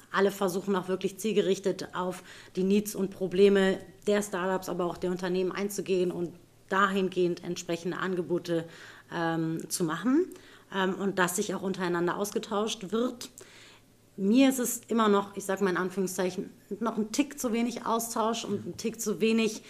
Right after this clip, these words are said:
ähm, Miteinander, weil es doch an der einen oder anderen Stelle mal aufkommt, dass so jeder so ein bisschen sein eigenes Süppchen kocht. Damit meine ich jetzt nicht, dass, äh, ähm, man unbedingt in Konkurrenz miteinander tritt. Ähm,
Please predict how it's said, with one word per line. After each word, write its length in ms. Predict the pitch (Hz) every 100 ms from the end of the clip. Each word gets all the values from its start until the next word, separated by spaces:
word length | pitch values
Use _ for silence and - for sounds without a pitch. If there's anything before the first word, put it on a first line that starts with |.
| - - - -
ähm, 720 | 214 202 202 196 196 196 202 -
Miteinander, 1000 | 196 202 240 202 190 175 180 202 220 185
weil 300 | 185 185 170 196
es 180 | -
doch 260 | - 208 -
an 100 | 202
der 100 | 180
einen 120 | 202
oder 120 | 190
anderen 280 | 180 180 180
Stelle 240 | 180 190 190
mal 260 | 185 180
aufkommt, 580 | 180 202 202 185 180 180 - - - -
dass 200 | 190 190
so 60 | 196
jeder 220 | 214 208
so 60 | 196
ein 60 |
bisschen 240 | 202 220 185
sein 160 | 175
eigenes 320 | 170 220 262 254
Süppchen 320 | 269 269 262
kocht. 260 | 277 269
Damit 240 | 190 196 185
meine 200 | 190 208
ich 80 | 208
jetzt 180 | 202
nicht, 200 | 202 202
dass, 180 | 190 185 - - - -
äh, 320 | 196 185 180 180 190
ähm, 360 | 185 180 180 196
man 200 | 190 190
unbedingt 400 | 202 190 185 190
in 100 | 190
Konkurrenz 640 | 202 202 196 185 226 247
miteinander 600 | 262 262 254 254 254 254
tritt. 420 | - 277 302 - - - - - -
Ähm, 600 | 208 208 208 208 208